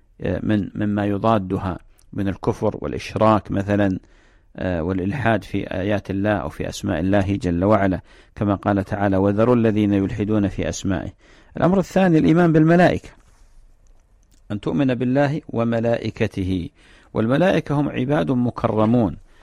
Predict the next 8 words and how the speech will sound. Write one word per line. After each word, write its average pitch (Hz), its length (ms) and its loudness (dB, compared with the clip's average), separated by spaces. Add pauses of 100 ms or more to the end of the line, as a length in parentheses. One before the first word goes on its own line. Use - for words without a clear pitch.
(160)
خلقهم 123 600 0
الله 117 340 0
جل 104 300 -2
وعلا 107 440 -2
لمهام 101 640 0
عظيمة 95 520 2 (420)
ولوظائف 104 680 0
عديدة، 98 520 2